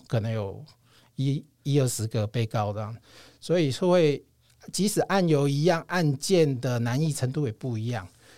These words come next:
所以呢，这个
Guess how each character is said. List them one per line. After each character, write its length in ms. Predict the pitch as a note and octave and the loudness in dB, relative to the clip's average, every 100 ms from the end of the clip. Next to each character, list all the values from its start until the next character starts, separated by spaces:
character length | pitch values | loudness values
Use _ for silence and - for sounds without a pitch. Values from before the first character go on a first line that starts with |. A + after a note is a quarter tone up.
| _ _ | _ _
所 260 | - F3 | 0 2
以 200 | G#3 E3+ | 2 2
呢， 400 | C3+ C3+ C3+ C#3+ D3+ _ _ _ _ _ _ _ _ _ _ _ | 0 0 -4 -6 -10 _ _ _ _ _ _ _ _ _ _ _
这 100 | - F#3+ | -6 0
个 640 | E3 D3 B2+ A#2+ A#2 A#2 | 2 4 2 0 -2 -4